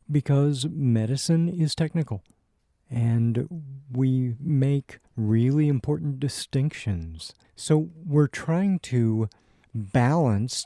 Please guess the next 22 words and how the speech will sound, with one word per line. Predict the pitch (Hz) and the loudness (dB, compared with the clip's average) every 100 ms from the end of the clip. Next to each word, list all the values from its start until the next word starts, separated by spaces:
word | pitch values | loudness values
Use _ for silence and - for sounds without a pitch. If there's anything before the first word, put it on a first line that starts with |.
| - | -4
technical | 139 - 190 156 | -2 0 0 0
precision | 147 135 117 - 110 90 104 98 104 - _ _ _ | 0 0 -2 -2 -2 0 -2 -2 -4 -8 _ _ _
with | 120 120 117 - - _ _ | -4 0 0 -4 -20 _ _
sharing | - - 156 165 156 123 | -10 2 4 6 6 4
and | 113 | 2
understanding | 113 107 92 - - 101 104 90 87 87 _ _ - | 2 0 -2 -2 -2 -2 -4 -6 -10 -16 _ _ -8
with | 107 95 | -6 -4
one | 101 90 | -4 -2
another. | 85 80 78 80 _ _ _ _ _ - | -4 -8 -10 -16 _ _ _ _ _ 2
And | |
we | 117 | 4
do | 110 160 | 6 6
this | 170 120 123 - 147 | 6 2 0 -6 -10
in | 214 135 123 | -2 0 0
two | - 139 | -2 -4
ways. | 123 143 170 - 113 | -2 -4 -6 -8 -8
We | - 113 | -4 0
do | 120 165 | 2 0
it | - | 0
with | - 123 - - _ _ - | 0 -2 -2 -20 _ _ -4
neologisms, | 110 117 127 160 98 98 107 127 - - _ _ _ - | 4 6 6 4 4 2 0 -6 -8 -18 _ _ _ 0
which | 135 | 0